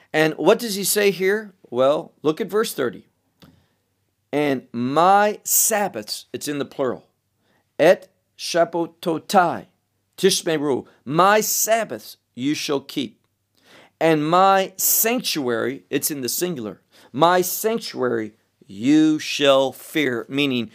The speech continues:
you should make a priority in your life. Now, we see something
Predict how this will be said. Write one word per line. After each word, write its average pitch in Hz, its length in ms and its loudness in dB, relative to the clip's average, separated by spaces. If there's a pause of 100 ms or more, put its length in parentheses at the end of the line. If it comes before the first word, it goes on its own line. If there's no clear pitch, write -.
(200)
you 156 280 2
should 175 280 -4
make 139 380 -6 (320)
a 135 140 2
priority 135 840 -4 (120)
in 135 500 -4
your 120 460 -4 (120)
life. 110 600 -8 (480)
Now, 156 340 2
we 175 160 -2
see 262 280 -2
something 139 580 -4